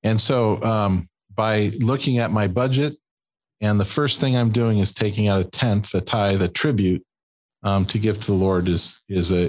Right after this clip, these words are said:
again, it's a personal discipline, and it's making, it's my whole life now, my time, my money,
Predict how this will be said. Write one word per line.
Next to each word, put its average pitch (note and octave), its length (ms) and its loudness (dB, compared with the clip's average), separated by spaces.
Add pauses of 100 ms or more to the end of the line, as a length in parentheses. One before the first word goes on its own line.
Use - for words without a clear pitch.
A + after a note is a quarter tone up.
(100)
again, G2+ 300 0
it's G2 140 0
a G2+ 160 -4 (200)
personal C3+ 340 0
discipline, G#2+ 640 0
and F#2+ 100 2
it's F2 200 -2
making, G2+ 540 0 (540)
it's A2+ 200 -2
my A#2 140 2
whole D3+ 260 0
life C3+ 360 0
now, F2 200 2
my F2 220 2 (140)
time, C3 420 0
my G#2 220 2
money, A#2 560 2